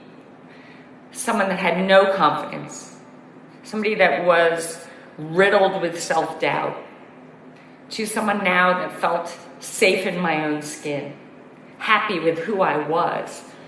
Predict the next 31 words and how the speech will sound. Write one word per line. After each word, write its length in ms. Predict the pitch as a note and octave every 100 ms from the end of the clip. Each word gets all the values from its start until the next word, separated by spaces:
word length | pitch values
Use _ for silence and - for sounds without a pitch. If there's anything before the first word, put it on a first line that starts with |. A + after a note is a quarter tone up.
| - - - - - -
and 140 | F#3 F3
having 380 | F#3+ F#3 F#3+
achieved 920 | E3+ E3+ - - A3 G#3+ F#3+ F3+ F#3 -
something 480 | - G3+ F#3 F3+ E3
that 120 | E3
seemed 240 | - E3+
impossible. 920 | D3+ C#3 - - - - - - - - - - - - - - - - - -
All 280 | F#3 G3
I 200 | B3 A3+
wanted 380 | F#3+ F3+ F3 E3+ E3 E3
now 420 | E3 D#3+ D#3 D3
was 200 | D3+ -
to 120 | -
be 260 | D3 E3 E3+
able 200 | F#3 F3+
to 80 | E3
help 400 | - F#3+ F#3 -
someone 380 | - A#3 C4
else 260 | G#3+ G#3 -
that 140 | -
was 180 | F3 F3
like 460 | F3 G3+ A#3 - G3
me 420 | F3 D#3 - - - - - - - - - - -
when 140 | F3
I 160 | F3+ F#3+
started, 520 | - D#3 C3+ C3+ - - - -
and 160 | F#3+ F#3
help 580 | - B3 - - E3+ D3+
them 440 | F#3+ E3+ C3+ - - - - - - - - - - - - - -
find 300 | G3+ F#3+ F#3+
their 160 | F#3+